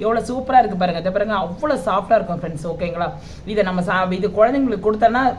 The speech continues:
விடவே மாட்டாங்க. அவ்வளவு நல்லா, நம்ம கடையில வாங்கி கொடுக்கறத விட இந்த கட்லெட் அவ்வளவு செமையா இருக்கும். நல்லா மொறு மொறுன்னு மொறுன்னு நம்ம வந்து, அ, பிரெட் க்ரம்ஸோட நம்ம போட்டு இது பண்ணி நம்ம எண்ணெயில வார்த்துருக்கோம் ஃப்ரெண்ட்ஸ். ஓகேங்களா? இது எப்படி இருக்குன்னு சொல்லிட்டு நம்ம வீடியோக்குள்ள போய் பார்க்கலாமா?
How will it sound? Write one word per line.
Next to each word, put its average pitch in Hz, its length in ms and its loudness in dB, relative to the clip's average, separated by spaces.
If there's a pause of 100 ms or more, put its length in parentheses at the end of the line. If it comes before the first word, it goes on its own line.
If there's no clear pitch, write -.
(140)
விடவே 254 360 6 (140)
மாட்டாங்க. 233 300 4 (180)
அவ்வளவு 226 360 2
நல்லா, 233 240 4
நம்ம 180 240 -4
கடையில 277 400 0
வாங்கி 226 260 -2
கொடுக்கறத 202 400 0
விட 254 80 0 (380)
இந்த 226 140 0 (100)
கட்லெட் 262 380 0
அவ்வளவு 220 340 -2
செமையா 214 260 0
இருக்கும். 196 240 0
நல்லா 214 140 4 (100)
மொறு 226 160 0 (120)
மொறுன்னு 226 360 0
மொறுன்னு 226 340 -2
நம்ம 196 200 -2
வந்து, 220 140 -4 (360)
அ, 196 60 0 (160)
பிரெட் 214 220 -4
க்ரம்ஸோட 247 540 2
நம்ம 185 220 -2
போட்டு 208 180 0 (160)
இது 180 160 -4
பண்ணி 220 260 -2
நம்ம 185 200 -2
எண்ணெயில 190 320 0
வார்த்துருக்கோம் 170 400 -4
ஃப்ரெண்ட்ஸ். 151 260 -8
ஓகேங்களா? 180 320 -4 (340)
இது 151 80 -4 (100)
எப்படி 285 300 -4
இருக்குன்னு 269 320 0
சொல்லிட்டு 240 220 -2
நம்ம 180 180 0
வீடியோக்குள்ள 165 400 -4
போய் 151 160 -4
பார்க்கலாமா? 170 340 -4